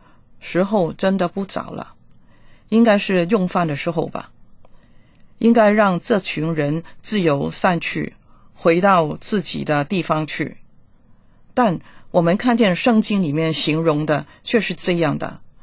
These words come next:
六章五节，耶稣举目看见许多的人来。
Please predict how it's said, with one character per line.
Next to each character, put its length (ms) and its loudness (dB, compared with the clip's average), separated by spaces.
六 200 2
章 240 2
五 140 -4
节， 320 -4
耶 200 6
稣 280 0
举 280 -2
目 280 4
看 320 0
见 200 0
许 300 -2
多 240 0
的 140 -2
人 320 -2
来。 280 -4